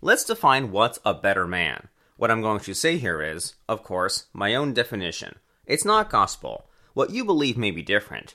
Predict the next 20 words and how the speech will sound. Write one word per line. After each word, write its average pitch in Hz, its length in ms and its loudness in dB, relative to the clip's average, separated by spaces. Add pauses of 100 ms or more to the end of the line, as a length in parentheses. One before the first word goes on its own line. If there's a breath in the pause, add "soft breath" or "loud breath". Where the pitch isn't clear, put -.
(160)
and 110 120 -4
that's 82 200 -4
fine. 92 420 4 (260)
Indeed, 123 500 0 (100)
your 151 240 4
answer 208 300 0
to 117 180 -6
big 165 260 4
questions 87 580 -2
like 101 420 -2
how 82 220 -2
to 113 140 -10
be 107 180 0
a 92 60 2
better 82 260 -4
man 104 360 0
should 175 340 -4
be 101 80 -2
your 92 260 0
own. 95 300 -2